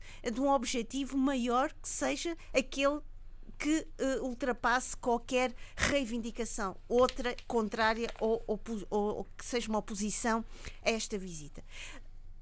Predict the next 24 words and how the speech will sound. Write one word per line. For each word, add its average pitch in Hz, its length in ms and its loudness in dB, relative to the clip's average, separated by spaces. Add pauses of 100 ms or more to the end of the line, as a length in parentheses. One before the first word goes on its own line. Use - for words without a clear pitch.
(120)
Interessante, 285 840 4 (260)
eh, 220 560 2
muito 262 420 4
interessante 214 560 0
o 226 100 -4
discurso - 760 -4 (220)
que 202 160 -2
Marcelo 196 360 0
Rebelo 170 260 -6
de - 80 -10
Sousa 147 260 -8
faz, - 600 -4 (480)
eh, 214 420 10
que 302 100 -2
vai 269 380 6
muito, 240 720 2
a 202 80 0
mim 226 320 2 (180)
parece, 208 520 4 (320)
e 233 140 0
não 240 120 4
sei 254 200 0
se, - 260 2
eh, 220 340 -2